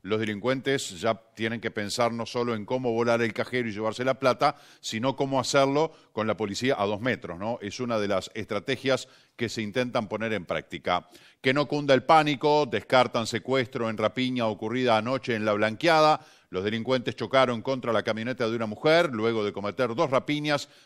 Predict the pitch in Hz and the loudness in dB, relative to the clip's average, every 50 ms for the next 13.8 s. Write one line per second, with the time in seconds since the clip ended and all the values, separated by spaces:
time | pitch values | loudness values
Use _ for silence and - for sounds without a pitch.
0 | _ _ - 135 127 139 175 170 - 160 139 127 110 120 131 156 156 147 123 107 | _ _ 0 0 0 0 -2 -4 -2 -2 -2 -2 0 0 2 2 0 0 -2 -4
1 | 95 123 127 165 190 160 92 87 90 73 71 - _ _ _ _ _ - 131 143 | -4 -4 -2 -2 -2 -2 -2 -2 -4 -4 -4 -6 _ _ _ _ _ -2 0 0
2 | 151 156 160 165 170 - - 123 113 110 - 113 117 110 113 123 143 147 151 139 | 0 0 0 -2 -2 -2 -4 -6 -8 -6 -4 -4 -2 -2 0 0 2 0 0 -2
3 | - _ _ _ _ _ - 101 104 104 101 101 98 98 95 95 92 - - 113 | -6 _ _ _ _ _ -6 -4 -2 0 0 0 0 0 -2 -4 -4 -6 -6 -6
4 | 117 120 110 - 135 131 123 117 123 131 131 131 117 - 135 135 135 135 - _ | -6 -4 -4 -2 0 0 0 0 0 -2 -2 -4 -4 -2 -2 -2 -2 -4 -6 _
5 | _ _ _ _ - 101 98 98 - - 117 113 113 110 - - 143 131 123 117 | _ _ _ _ -8 -6 -6 -6 -4 -4 -6 -4 -4 -6 -4 -2 -2 -2 -2 -4
6 | 98 - 113 117 117 123 135 127 110 98 95 92 - 101 90 78 71 71 69 71 | -6 -4 -4 -4 -2 0 -2 -2 -2 -4 -6 -6 -4 -4 -4 -4 -4 -8 -12 -12
7 | 69 - 78 80 78 _ _ - _ _ _ _ _ _ - 107 131 123 - - | -10 -8 -8 -8 -8 _ _ -20 _ _ _ _ _ _ 0 2 2 2 2 0
8 | 151 147 - 160 156 156 160 160 165 165 151 - - - - 131 135 135 131 135 | -2 -2 0 0 2 4 4 4 4 2 0 -2 -6 -4 0 2 2 2 2 0
9 | 127 113 - 151 151 147 139 131 123 104 147 139 143 139 - - - 107 104 104 | -2 -2 0 2 2 4 4 2 0 0 0 -2 -2 -2 -4 -6 -4 -2 -2 -2
10 | 101 - 135 127 120 127 123 120 113 107 123 131 135 139 135 - - 117 104 104 | -2 -2 -2 0 0 0 0 0 0 0 0 2 2 2 0 0 -2 -6 -4 0
11 | 120 127 127 123 120 117 113 104 104 104 107 117 127 127 110 123 110 107 104 104 | 0 2 2 2 0 -2 -2 -2 -4 -4 -6 -6 -6 -6 -4 -4 -4 -4 -6 -6
12 | 113 127 131 131 131 127 - - - _ _ _ _ _ _ - 117 113 - - | -4 -2 0 0 0 0 -2 -4 -8 _ _ _ _ _ _ -4 -4 -2 -2 -2
13 | 117 117 143 160 147 123 98 90 85 73 64 - - - - | -2 0 0 0 0 0 -2 -4 -8 -8 -10 -10 -10 -12 -12